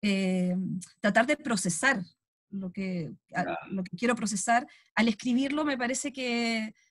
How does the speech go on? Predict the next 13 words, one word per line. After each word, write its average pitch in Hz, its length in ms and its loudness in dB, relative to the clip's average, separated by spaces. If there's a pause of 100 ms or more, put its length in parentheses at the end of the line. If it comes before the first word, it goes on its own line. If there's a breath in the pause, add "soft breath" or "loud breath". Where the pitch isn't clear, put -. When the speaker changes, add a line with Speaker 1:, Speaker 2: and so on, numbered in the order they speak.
(280)
Speaker 1:
que - 80 2
empiezo 262 260 2
a 339 40 2
entender 233 380 2
un 220 80 2
poquito, 175 440 -6 (100)
empiezo 240 280 -2
a 254 40 -2
entender 240 340 0
qué 269 80 -2
estoy 247 180 -2
pensando. 196 560 0 (140)
Entonces, 208 500 -4